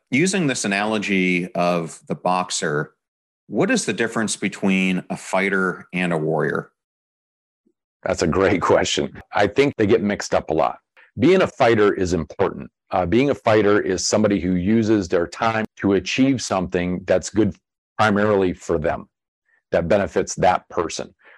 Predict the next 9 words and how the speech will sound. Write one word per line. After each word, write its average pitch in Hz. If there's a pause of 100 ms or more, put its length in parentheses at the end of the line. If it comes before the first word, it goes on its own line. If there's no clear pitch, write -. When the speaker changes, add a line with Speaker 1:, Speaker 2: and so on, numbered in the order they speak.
Speaker 2:
So 101
whether 104
that's 95 (100)
losing 95
weight, 120 (260)
leaving 104
a 87 (180)
bad 92
relationship, 107